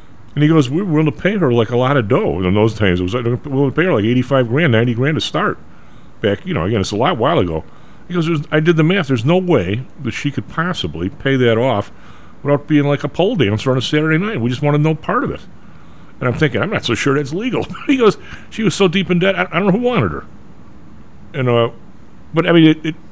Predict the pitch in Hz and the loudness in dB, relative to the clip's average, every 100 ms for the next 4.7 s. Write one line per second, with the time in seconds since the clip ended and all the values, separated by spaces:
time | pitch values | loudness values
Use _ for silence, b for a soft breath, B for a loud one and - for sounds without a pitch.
0 | - 165 156 147 - 190 226 190 170 143 | -8 -4 -4 -4 0 0 4 4 4 2
1 | - 147 117 - 170 170 147 131 139 82 | -4 -6 -6 -2 0 2 2 2 2 0
2 | - - 92 95 104 101 - B B B | -6 -8 -2 0 0 0 -4 B B B
3 | - - - - - - 143 147 139 139 | -18 -18 -18 -18 -16 0 2 4 6 6
4 | 107 113 110 113 110 104 85 | 6 2 2 0 2 0 -2